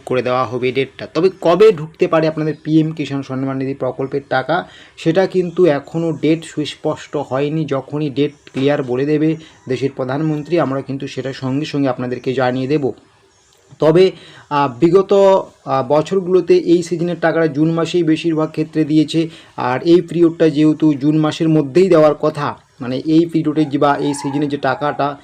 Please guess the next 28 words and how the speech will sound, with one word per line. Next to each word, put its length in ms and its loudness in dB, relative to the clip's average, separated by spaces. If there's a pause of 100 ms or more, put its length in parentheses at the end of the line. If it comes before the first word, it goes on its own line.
(220)
সেটা 140 -2
জুন 220 0
মাসের 300 -4
মধ্যেই 360 -2
দেওয়ার 240 2
কথা। 440 -4 (260)
তো 60 0
এটা 220 2
কিন্তু 260 -4
আজকে 280 -4
পয়লা 420 0
জুন। 300 -4 (400)
তো 100 -8
এই 160 6
জুন 320 -2
মাসের 360 2
মধ্যেই 440 2
কিন্তু 300 -2
আপনারা, 500 -2 (200)
আহ, 320 -2
এই 120 0
পিএম 360 -2
কিষাণ 300 -8
সম্মান 360 -4
নিধি 200 -4
প্রকল্পের 540 -4 (100)
কুড়িতম 460 -2
কিস্তির 360 -10